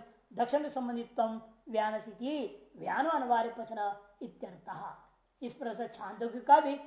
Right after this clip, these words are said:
इस प्रश्नोपनिषद के साथ संबंध बन गया। अत्र च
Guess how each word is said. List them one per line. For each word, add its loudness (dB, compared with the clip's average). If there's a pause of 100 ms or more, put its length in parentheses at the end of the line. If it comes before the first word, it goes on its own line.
(160)
इस -10
प्रश्नोपनिषद -2
के -4
साथ 0 (400)
संबंध -8
बन -10
गया। -12 (1900)
अत्र 2
च 2